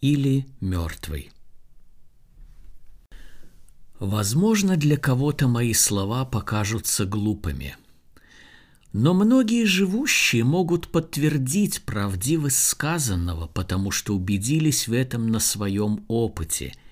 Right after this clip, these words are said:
и действительно почувствовали себя новыми людьми. Такой оживший человек теперь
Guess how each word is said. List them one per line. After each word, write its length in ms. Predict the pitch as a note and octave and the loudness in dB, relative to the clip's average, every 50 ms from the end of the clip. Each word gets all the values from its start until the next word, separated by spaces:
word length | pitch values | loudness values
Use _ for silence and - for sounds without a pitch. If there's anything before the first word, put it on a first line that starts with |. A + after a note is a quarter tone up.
| - - - - | -20 -18 -8 -2
и 120 | - G2 | 0 0
действительно 840 | F2 E2 F2+ F2+ - - - - C3+ D3+ D3+ - D3 D3 D3 D3 C3+ | 2 2 2 2 2 2 2 2 2 2 2 2 0 0 0 -2 -2
почувствовали 960 | - - F2+ E2 - - - A2+ A2 - - - - G#2 G2 G2 F#2+ F#2 | -4 -4 -4 -4 -2 -2 -2 -2 -2 -4 -4 -4 -4 -4 -4 -2 -2 -2
себя 680 | E2+ - - - G2 E2 D#2 F2+ F#2+ A#2 B2+ C3+ C#3 C3 - - _ - - - | -2 0 0 0 -2 -2 -4 -4 -4 -2 -2 -2 -4 -6 -10 -18 _ -20 -16 -10
новыми 680 | - F#2+ F#2 G#2 A#2+ B2 B2 B2 A#2 A#2+ A#2 A2+ A2+ A2+ | -6 -2 0 2 4 4 4 4 4 2 2 2 2 2
людьми. 680 | A2 G#2+ A2+ A2 G2+ G#2 G#2+ G#2 G2+ F2+ D#2+ C#2 - - - - _ _ _ - - _ _ _ _ - - - - - - - - - - - - - - - - | 2 2 0 0 0 0 -2 -2 0 -2 -4 -6 -10 -16 -20 -20 _ _ _ -20 -20 _ _ _ _ -20 -20 -20 -20 -20 -20 -20 -20 -20 -20 -20 -20 -20 -20 -6 0
Такой 380 | - F3+ F3 - B3 B3 A#3+ | 0 0 2 2 2 2 2
оживший 800 | - - E3 D#3+ D#3+ C#3+ D3 F#3+ A3 G3+ - - - - D3+ C#3 | 2 2 4 4 4 4 2 2 0 0 0 0 0 2 0 0
человек 680 | C3 - - C#3 C3 C#3+ D3 D3+ F3+ G#3 G#3+ G3+ - | 2 0 0 0 0 0 0 2 2 0 0 -2 -4
теперь 800 | - - - - B2 - - F#3 G3 G#3 G3+ D3+ G#2 G2+ - | -4 -2 0 0 0 0 0 2 4 6 6 4 2 -2 -10